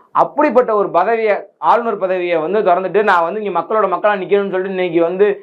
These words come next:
வேகாத வெயில்ல இங்க அலைஞ்சிட்டு இருக்காங்கல்ல, ஓட்டு கேட்டு ஒவ்வொருத்தரும் அலைஞ்சிட்டு இருக்காங்கல்ல, அப்படிப்பட்ட தமிழிசை மேடம் மாதிரியான ஒரு டாக்டர் அவங்க. எனக்கு டாக்டர் முடிச்சுட்டு இன்னைக்கு இது கல-, அரசியல ஒரு இருபத்தஞ்சு வருஷம் அனுபவம் வாங்கிட்டு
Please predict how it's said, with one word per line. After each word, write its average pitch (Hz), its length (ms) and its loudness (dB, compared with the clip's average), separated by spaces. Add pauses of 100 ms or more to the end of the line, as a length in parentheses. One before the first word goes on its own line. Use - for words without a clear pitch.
(140)
வேகாத 202 400 4
வெயில்ல 202 260 -4
இங்க 185 200 -2
அலைஞ்சிட்டு 196 280 -2
இருக்காங்கல்ல, 175 440 0
ஓட்டு 180 220 0
கேட்டு 170 200 0
ஒவ்வொருத்தரும் 170 300 0
அலைஞ்சிட்டு 175 220 -6
இருக்காங்கல்ல, 165 280 0 (280)
அப்படிப்பட்ட 202 720 -2
தமிழிசை 214 520 -2
மேடம் 190 200 -4
மாதிரியான 190 380 -4
ஒரு 160 160 -6
டாக்டர் 175 380 -2
அவங்க. 139 240 -8 (440)
எனக்கு 190 220 -4
டாக்டர் 196 340 0
முடிச்சுட்டு 180 380 -4
இன்னைக்கு 196 280 0
இது 160 140 -2
கல-, 170 400 -2
அரசியல 185 280 -2
ஒரு 175 140 -2
இருபத்தஞ்சு 165 360 -4
வருஷம் 170 240 -2
அனுபவம் 185 240 -8
வாங்கிட்டு 156 320 -4